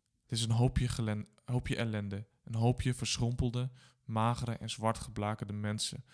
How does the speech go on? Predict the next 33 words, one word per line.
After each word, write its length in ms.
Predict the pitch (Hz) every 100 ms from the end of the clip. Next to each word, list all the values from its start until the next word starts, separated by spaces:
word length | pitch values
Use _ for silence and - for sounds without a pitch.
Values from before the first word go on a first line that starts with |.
| - - - -
bijna 260 | 110 120
onherkenbaar. 880 | 120 127 120 113 120 110 107 - 131 _ _ _ _ _ _ _ _ _
De 80 | -
andere 280 | - 139 131
omstanders 560 | 107 123 - 117 117 -
ondergaan 400 | 117 113 117 113
hetzelfde 480 | - 117 107 104
lot. 360 | - 62 - - _ _ _ _ -
Een 100 | 117
stel 220 | 120 110
gaat 180 | - -
omhelzend 560 | 113 113 117 117 117
ten 120 | 120
onder, 340 | 110 113 113 113 - _ _ -
een 80 | -
oude 260 | 120 117
man 200 | 110 110
huilt 400 | 110 110 113 113 -
in 100 | 120
foetushouding 760 | - 110 110 110 113 104 104
op 140 | - 113
de 60 |
grond. 460 | 110 - 101 110 - _ _ _ _ - - _
Vriendinnen 460 | - 117 113 127 123
zakken 260 | 117 113
gezamenlijk 520 | 113 113 117 117 117
in 120 | - 113
elkaar, 460 | 110 - 120 127 - _ _ _ _ _ _ _ _
totdat 400 | - 127 113 -
hun 120 | - 113
hart 260 | 117 104
ermee 200 | 104 104
stopt. 400 | - - - -